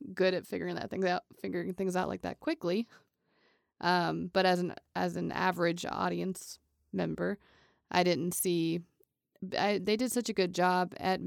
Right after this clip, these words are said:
indicating to me on all accounts that the Skrulls were bad. They had bad intentions. They were out just to murder mass amounts of people. And when you got to,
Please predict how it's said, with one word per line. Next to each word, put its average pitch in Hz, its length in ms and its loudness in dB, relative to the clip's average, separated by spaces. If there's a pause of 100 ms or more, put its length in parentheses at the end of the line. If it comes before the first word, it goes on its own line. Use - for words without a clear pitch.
(180)
indicating 185 560 2
to 196 100 -6
me 240 220 6
on 190 120 4
all 190 180 6
accounts 190 640 -2 (420)
that 175 200 0
the 170 60 0
Skrulls 175 500 0
were 190 100 2
bad. 185 480 -2 (240)
They - 240 -2
had 165 260 0
bad 160 160 2
intentions. 196 600 -2
They 170 100 0
were 160 140 0
out - 440 -2 (460)
just - 220 -4
to 233 60 4
murder 180 340 6
mass 165 280 4
amounts 190 220 -2
of - 60 -6
people. 196 400 -2 (840)
And 180 400 2
when 180 120 2
you 180 120 0
got 180 260 2
to, 180 500 0